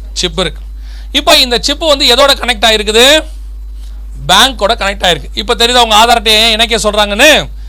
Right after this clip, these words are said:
ஆதார் அட்டையை உங்க பேங்க் அக்கௌண்ட்டோட இணைச்சு, பேங்க் நம்பரும் அக்கௌண்ட் நம்பரும் உங்களுடைய ஆதார் நம்பரும் ஒரே நம்பரா என்ன செய்ய போறாங்க? மாத்த போறாங்க. அதனால தான் உங்க பேங்கோட கார்டு நம்பரும் சிக்ஸ்டீன் டிஜிட் இருக்குது,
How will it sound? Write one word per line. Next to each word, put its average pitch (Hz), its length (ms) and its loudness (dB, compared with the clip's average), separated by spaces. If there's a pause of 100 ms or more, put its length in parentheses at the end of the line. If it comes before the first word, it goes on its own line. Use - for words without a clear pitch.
(280)
ஆதார் 240 220 4
அட்டையை 226 160 0
உங்க 220 140 0
பேங்க் 226 260 2
அக்கௌண்ட்டோட 214 380 -2
இணைச்சு, 226 300 0 (360)
பேங்க் 247 240 2
நம்பரும் 240 480 2
அக்கௌண்ட் 254 280 -2
நம்பரும் 240 300 2 (340)
உங்களுடைய 233 280 2
ஆதார் 254 260 4
நம்பரும் 247 220 2
ஒரே 247 180 4
நம்பரா 240 260 2
என்ன 240 140 2
செய்ய 240 240 2
போறாங்க? 190 220 2 (760)
மாத்த 240 300 4
போறாங்க. 208 300 4
அதனால 247 240 4
தான் 277 160 6
உங்க 240 200 0
பேங்கோட 233 500 0
கார்டு 233 380 4
நம்பரும் 233 300 -2
சிக்ஸ்டீன் 240 340 -4
டிஜிட் 233 200 -4
இருக்குது, 240 320 2